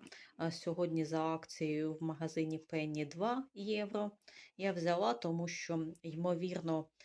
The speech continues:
а, нас запросять, е, наші друзі-німці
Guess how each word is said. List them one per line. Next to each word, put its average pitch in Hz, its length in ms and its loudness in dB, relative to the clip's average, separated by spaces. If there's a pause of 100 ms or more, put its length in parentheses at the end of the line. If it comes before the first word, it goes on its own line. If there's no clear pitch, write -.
(260)
а, 147 460 -6 (160)
нас 160 460 -4
запросять, 160 800 -2
е, 151 280 0
наші 151 320 -6
друзі-німці 151 1000 -4